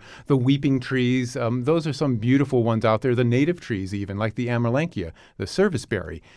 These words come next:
uh, which you can buy in many different shapes and forms. You can buy it as a single trunked tree, or you can buy it as a multi-stemmed large shrub almost.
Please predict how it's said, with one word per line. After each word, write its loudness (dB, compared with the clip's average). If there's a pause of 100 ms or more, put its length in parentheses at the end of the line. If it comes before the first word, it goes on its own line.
(180)
uh, 2
which 0
you 0
can 0
buy 4
in -2
many 2
different -2
shapes -4
and -2
forms. 0
You -8
can -4
buy 0
it -2
as -8
a -6
single -4
trunked -6
tree, -2
or 0
you 0
can -2
buy 2
it 0
as -2
a -2
multi-stemmed 0 (220)
large 0
shrub 0
almost. -4